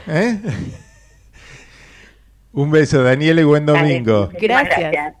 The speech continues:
Speaker 3: Gracias,
Speaker 1: Chao, chao.
Speaker 3: gracias por disfrutar esta
Speaker 2: Gracias.
Speaker 3: mañana.
Speaker 1: Estuvimos con Daniela Mora Simoes, directora de personas de Grupo omint,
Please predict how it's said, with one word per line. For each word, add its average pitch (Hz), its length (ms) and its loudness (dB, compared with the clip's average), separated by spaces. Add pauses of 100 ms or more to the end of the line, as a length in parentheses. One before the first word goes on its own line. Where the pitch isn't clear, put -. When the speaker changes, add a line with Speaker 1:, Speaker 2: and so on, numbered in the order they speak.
Speaker 3:
Gracias, 233 380 0
Speaker 1:
Chao, 180 100 0
chao. 180 100 -8
Speaker 3:
gracias 233 320 -4
por 180 140 -6
disfrutar 165 400 -6
esta 165 220 -8
Speaker 2:
Gracias. - 20 -10
Speaker 3:
mañana. 156 460 -10 (920)
Speaker 1:
Estuvimos 139 460 4
con 139 180 0
Daniela 143 380 2
Mora 139 260 2
Simoes, 160 480 0
directora 135 440 0
de 127 100 2
personas 143 560 0
de 120 100 0
Grupo 127 440 0
omint, 185 560 0